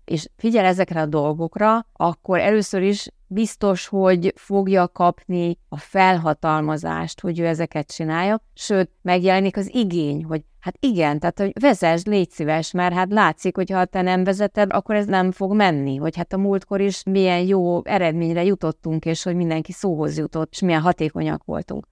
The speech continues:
Tehát, hogy én innen indulnék el a közösségi facilitátor szerepből, és szerintem ezáltal valaki, aki a közösségbe ezt fölvállalja, be is gyakorolja magát, szerez egyfajta önbizalmat,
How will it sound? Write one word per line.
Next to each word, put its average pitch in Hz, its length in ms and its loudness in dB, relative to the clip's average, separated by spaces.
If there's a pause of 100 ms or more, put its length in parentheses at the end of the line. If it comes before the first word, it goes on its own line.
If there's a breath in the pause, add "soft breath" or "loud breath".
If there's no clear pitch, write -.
Tehát, 180 260 2
hogy 196 220 0
én 208 300 2
innen 247 420 4
indulnék 170 680 0
el 160 260 -2
a 160 80 -2
közösségi 160 560 -4
facilitátor 165 840 -6
szerepből, 208 640 0 (120)
és - 520 -2
szerintem 196 640 0
ezáltal 190 1000 2
valaki, 185 840 2
aki 180 240 -2
a 170 40 0
közösségbe 185 560 -2
ezt 170 180 -6
fölvállalja, 180 1040 2
be 185 380 0
is 202 180 4
gyakorolja 185 680 0
magát, 190 720 2
szerez 185 520 2
egyfajta 170 1000 0 (220)
önbizalmat, 175 1200 2